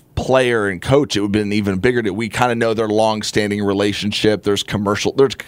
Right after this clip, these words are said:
together in commercials. They appear to be very friendly. So I think that is a little bit of a saving grace for them. But I think where the line gets blurred is you will occasionally see a star player get into it with a position coach, maybe even an offensive coordinator.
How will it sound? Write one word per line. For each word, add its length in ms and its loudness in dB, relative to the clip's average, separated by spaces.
together 280 0
in 100 -8
commercials. 680 0
They 120 2
appear 260 0
to 60 0
be 120 0
very 220 0
friendly. 560 0
So 540 4
I 80 4
think 240 -2
that 220 2
is 120 -2
a 60 -2
little 200 0
bit 120 2
of 60 -2
a 60 -2
saving 340 0
grace 220 0
for 120 -6
them. 280 0
But 360 2
I 80 4
think 260 -4
where 140 0
the 100 2
line 400 2
gets 160 -2
blurred 460 0
is 160 0
you 340 0
will 220 2
occasionally 580 0
see 340 0
a 60 -2
star 380 2
player 400 2
get 260 0
into 340 2
it 80 2
with 160 2
a 60 2
position 480 0
coach, 240 0
maybe 280 4
even 200 2
an 80 0
offensive 420 -2
coordinator. 520 0